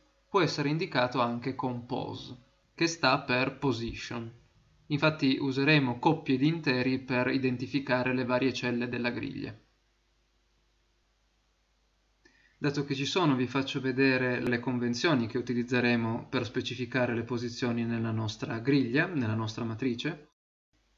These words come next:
Abbiamo detto che la posizione è indicata da una coppia di interi. Eh, il primo componente specificherà la riga a partire da zero, quindi questa è la riga zero,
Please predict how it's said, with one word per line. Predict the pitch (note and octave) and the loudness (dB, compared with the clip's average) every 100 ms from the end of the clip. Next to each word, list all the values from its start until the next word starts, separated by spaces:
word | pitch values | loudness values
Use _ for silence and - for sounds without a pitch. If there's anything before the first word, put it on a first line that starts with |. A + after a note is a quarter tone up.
| _ _ _ _ | _ _ _ _
Abbiamo | C3+ C#3 C#3 | 2 4 6
detto | D#3+ D3+ | 4 2
che | - D3 B2 | 0 2 2
la | A#2+ | 0
posizione | B2 B2 - D#3 C3 | -4 -6 -2 0 2
è | |
indicata | B2 B2 - C#3 B2+ A#2+ | 0 -2 0 2 2 0
da | A#2 B2+ B2 | -2 0 0
una | A#2+ | 0
coppia | A#2 C#3 C#3 C#3 | -2 -2 0 0
di | |
interi. | F#3+ F3+ A2+ A#2 A#2 E3+ - - _ _ _ _ _ | -2 -2 -4 -2 -2 -2 -4 -20 _ _ _ _ _
Eh, | C#3 B2+ C3 | -2 0 2
il | D3+ D3 | 4 2
primo | - C4 A3+ C3 A#2+ | 4 4 6 4 2
componente | C3 A#2+ B2+ D3 C#3 A#2 A#2 A#2 | 0 0 2 2 4 2 -2 -6
specificherà | A2+ C#3 C#3 - C3+ C#3 C3+ B2+ | -4 -4 -4 -4 -2 2 2 2
la | C3+ B2+ | 2 4
riga | B2 B2 C#3+ F3+ - | 4 2 0 0 -2
a | |
partire | A2+ C3 - B2+ A#2+ | -4 -2 -2 -2 -2
da | A2+ - | -4 -4
zero, | A#2+ A#2+ D#3 F#3+ - _ _ _ _ _ _ _ | -4 -2 -4 -6 -12 _ _ _ _ _ _ _
quindi | - C#3+ | -4 -2
questa | C#3 D3+ C#3+ | 2 2 2
è | C3 | 0
la | A#2+ A#2+ | 2 2
riga | D3+ D#3 A#2+ A2 A2 | 2 2 0 -4 -6
zero, | A#2+ B2 A2+ A#2+ F3 - _ | -4 -2 -2 -4 -4 -8 _